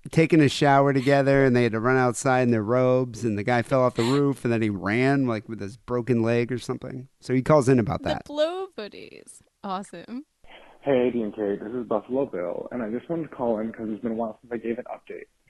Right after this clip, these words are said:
Speaker 3: Um, so concerning the Vegas thing, that was for, that bachelor party was for the blow buddy, uh, that you called. Um, yes, uh, we had a very good time.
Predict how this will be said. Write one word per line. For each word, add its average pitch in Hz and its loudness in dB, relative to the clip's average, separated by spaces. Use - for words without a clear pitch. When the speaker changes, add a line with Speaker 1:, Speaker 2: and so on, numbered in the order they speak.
Speaker 3:
Um, 113 2
so 139 0
concerning 165 -4
the 131 0
Vegas 110 0
thing, 117 -6
that 143 0
was 143 0
for, 120 0
that 139 2
bachelor 135 0
party 131 0
was 120 0
for 131 -2
the 117 0
blow 123 2
buddy, 110 -2
uh, 117 -12
that 120 -4
you 120 -6
called. 117 0
Um, 113 0
yes, - -8
uh, 117 -2
we 131 -2
had 139 0
a - -2
very 131 2
good 139 -2
time. 120 -2